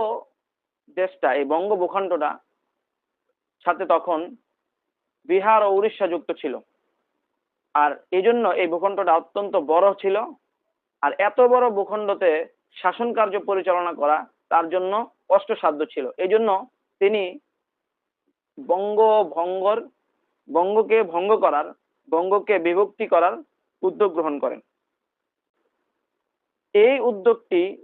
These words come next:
তৎকালীন এই অখণ্ড বঙ্গের মানুষ এটি মেনে নেয়নি। উনিশশো পাঁচ সালে এই উদ্যোগ গ্র-, গ্রহণ করা এই উদ্যোগটি পরবর্তীতে এই বঙ্গের মানুষ তারা আন্দোলনে ঝাঁপিয়ে পড়ে,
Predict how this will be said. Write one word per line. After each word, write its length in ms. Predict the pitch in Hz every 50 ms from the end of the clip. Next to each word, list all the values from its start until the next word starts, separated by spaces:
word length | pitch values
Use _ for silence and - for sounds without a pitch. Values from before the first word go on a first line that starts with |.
| _ -
তৎকালীন 560 | 190 190 - - 214 208 214 226 240 247 - _ _ _ _ _ _ _ _ _ _ -
এই 340 | 151 160 160 156 147 135 - _ _ _ _ _ -
অখণ্ড 460 | 165 170 165 - 240 247 247 240 240
বঙ্গের 480 | 240 202 185 190 196 196 196 202 196 185
মানুষ 300 | 165 160 175 202 226 220 - _ _ -
এটি 140 | 151 - 165
মেনে 200 | 156 160 165 165
নেয়নি। 400 | 165 165 165 170 185 226 269 277 _ _ _ _ _ _ _ _ _ _ _ _ _ _ _ _ _ _ _ _ _ _ _ _ _ _ -
উনিশশো 360 | 180 190 220 233 226 - 226
পাঁচ 320 | - - - 208 226 247 240 - -
সালে 320 | 220 208 202 175 180 214 311 277 _ _ _ _ _ _ _ _ _ _ _ _ _ _ -
এই 220 | 151 147 147 139 131
উদ্যোগ 360 | 175 202 180 170 165 202 233 196
গ্র-, 260 | 180 202 - - - 156
গ্রহণ 340 | 147 151 180 190 208 214
করা 220 | 208 214 202 196 185
এই 80 | 185
উদ্যোগটি 640 | 185 175 170 170 220 - - - 175 160 165 180 196 - _ _ _ _ _ _ _ _ _ _ _
পরবর্তীতে 800 | - 196 190 208 208 208 196 - - 196 165 - 160 170 185 185 _ _ _ _ _ _ _ -
এই 200 | - 147 147 143
বঙ্গের 480 | 131 131 143 165 185 202 214 214 220 214
মানুষ 360 | 196 175 170 180 208 240 233 - - _ _ _ _ _ _ _ _ _ _ _ _ _
তারা 240 | - 147 147 160 190
আন্দোলনে 480 | 208 190 180 180 175 175 175 175 170 165
ঝাঁপিয়ে 340 | 143 147 156 156 165 180 180
পড়ে, 340 | 160 165 185 202 240 403 330